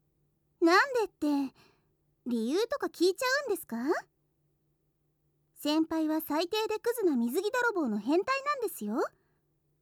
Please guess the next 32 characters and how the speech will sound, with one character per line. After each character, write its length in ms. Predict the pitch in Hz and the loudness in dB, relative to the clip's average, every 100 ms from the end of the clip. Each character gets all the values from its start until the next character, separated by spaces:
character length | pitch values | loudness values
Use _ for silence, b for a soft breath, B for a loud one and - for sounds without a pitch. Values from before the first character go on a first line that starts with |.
| _ _ _ _ _ _ _ _ - | _ _ _ _ _ _ _ _ -4
そ 160 | 285 294 | 0 4
ん 80 | 381 | 4
な 120 | 415 | 4
ど 160 | 349 403 | 4 2
う 40 | |
し 120 | - | 2
よ 80 | 440 | 2
う 20 | 440 | 2
も 100 | 466 | 2
な 120 | 453 | 0
い 60 | |
先 240 | - 302 302 | 0 2 2
輩 180 | 320 330 | 2 4
に 120 | 330 | 4
は、 220 | 277 269 _ _ _ _ _ _ _ | 2 -2 _ _ _ _ _ _ _
相 240 | - - 311 | -6 0 2
応 60 | 427 480 453 | 2 2 2
の 100 | 226 | 2
罰 300 | 294 - 480 | 0 0 -2
を 80 | 330 | -2
与 80 | |
え 240 | 233 320 427 | -2 -2 0
な 120 | 494 | 0
い 60 | 494 | 0
と 80 | |
い 80 | 359 | -2
け 140 | - 330 | 2 4
な 80 | |
い 60 | 381 | 4
ん 40 | |
で 100 | 370 | 2
す、 220 | 330 277 | -2 -8